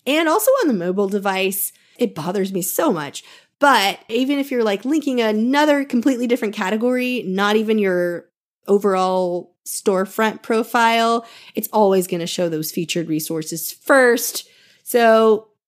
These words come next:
it helps to have that there because you're gonna see those featured resources scroll down one at a time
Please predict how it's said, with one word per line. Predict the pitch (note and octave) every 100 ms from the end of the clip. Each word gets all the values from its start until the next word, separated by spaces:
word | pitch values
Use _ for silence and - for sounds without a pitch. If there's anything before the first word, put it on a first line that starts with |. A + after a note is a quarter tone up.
| -
it | B3 - _ _ -
helps | - B3 A3 G#3 -
to | -
have | G#3+ A3 G3+ G3
that | G3 F#3 F#3+
there | F#3+ F#3
because | F#3 - F#3+ - _ _ -
you're | G3
gonna | G3 G3+ G3
see | - - A3+ G#3+ G3+ G3+
those | G3 F#3+ F#3+
featured | A3 G#3 G3
resources | F3+ E3+ F3+ E3+ - F3
scroll | - - - G3 G3
down | G3 F#3 E3+ E3 E3+ -
one | E3 E3+ F#3 G3+
at | G#3
a | G3+
time | G#3+ F#3 E3+ D#3+